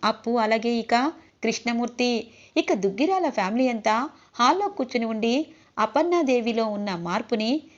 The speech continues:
గమనిస్తూ ఉంటారు. సీతారామయ్య గారు, సుభాష్,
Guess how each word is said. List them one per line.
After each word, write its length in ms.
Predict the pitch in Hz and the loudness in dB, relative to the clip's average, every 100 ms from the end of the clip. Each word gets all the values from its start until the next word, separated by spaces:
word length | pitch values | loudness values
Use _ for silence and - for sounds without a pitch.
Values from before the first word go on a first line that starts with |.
| - 190 | -4 0
గమనిస్తూ 460 | 220 294 359 - 269 | 2 0 -2 -2 0
ఉంటారు. 640 | 247 233 226 226 240 330 - _ | 0 0 2 2 2 0 -6 _
సీతారామయ్య 720 | - 233 240 330 302 254 240 | -6 -4 0 2 2 2 0
గారు, 440 | 226 220 214 240 320 - _ | 0 0 2 2 0 -8 _
సుభాష్, 560 | - 214 208 226 262 | -2 2 4 4 2